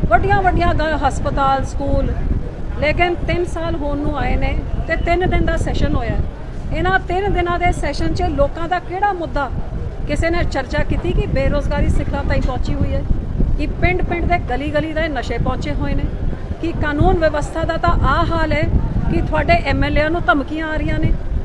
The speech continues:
ਜੇ ਕੋਈ ਬਾਜ਼ਾਰ 'ਚ ਕੋਈ ਜਾਂਦਾ ਹੈ ਤਾਂ ਉਹਨੂੰ ਦਿਨ ਦਿਹਾੜੇ ਗੋਲੀਆਂ, ਘਰ ਦੇ ਅੰਦਰ ਵੜ ਕੇ ਗੋਲੀਆਂ। ਮੁੱਖ ਮੰਤਰੀ ਸਾਹਿਬ ਨੂੰ ਖੁਦ ਬੁਲਟ ਪਰੂਫ ਸ਼ੀਸ਼ਾ ਲਾ ਕੇ ਭਾਸ਼ਣ ਦੇਣਾ ਪੈ ਰਿਹਾ ਹੈ। ਇਹ ਕਾਨੂੰਨ ਵਿਵਸਥਾ ਦੇ ਹਾਲਾਤ,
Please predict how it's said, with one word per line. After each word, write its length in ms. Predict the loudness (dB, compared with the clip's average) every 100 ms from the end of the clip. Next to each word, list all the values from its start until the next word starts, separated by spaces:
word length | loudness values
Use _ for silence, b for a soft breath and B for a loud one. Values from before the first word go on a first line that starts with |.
| -2 -2
ਜੇ 140 | 0
ਕੋਈ 160 | 2 2
ਬਾਜ਼ਾਰ 480 | 2 0 0 0 0
'ਚ 100 | 0
ਕੋਈ 380 | 0 2 2 2 -2 -2 -2 -2
ਜਾਂਦਾ 300 | 2 2 2
ਹੈ 80 | 2
ਤਾਂ 120 | 2
ਉਹਨੂੰ 380 | 2 2 2 2
ਦਿਨ 160 | 2 0
ਦਿਹਾੜੇ 320 | -2 -2 -2
ਗੋਲੀਆਂ, 380 | 0 0 0 -2
ਘਰ 260 | 0 0
ਦੇ 160 | 2 0
ਅੰਦਰ 240 | 0 0
ਵੜ 160 | 0 -2
ਕੇ 140 | -2
ਗੋਲੀਆਂ। 380 | -2 0 -2 -4
ਮੁੱਖ 240 | -4 -4 -2
ਮੰਤਰੀ 320 | -4 -4 -4
ਸਾਹਿਬ 300 | -4 -2 0
ਨੂੰ 140 | 0
ਖੁਦ 260 | 0 -2 -2
ਬੁਲਟ 300 | -4 -4 -4
ਪਰੂਫ 240 | -4 -2
ਸ਼ੀਸ਼ਾ 380 | -2 -2 -2 0
ਲਾ 200 | 0 0
ਕੇ 220 | 0 0
ਭਾਸ਼ਣ 360 | 0 0 -2 0
ਦੇਣਾ 320 | 0 0 0 -2
ਪੈ 140 | -2
ਰਿਹਾ 140 | 0
ਹੈ। 140 | -2 -2 -4 -2 -2 -2 -4 -2 0
ਇਹ 180 | 0
ਕਾਨੂੰਨ 400 | 0 0 2 2
ਵਿਵਸਥਾ 400 | 2 4 2 2
ਦੇ 100 | 2
ਹਾਲਾਤ, 300 | 2 2 0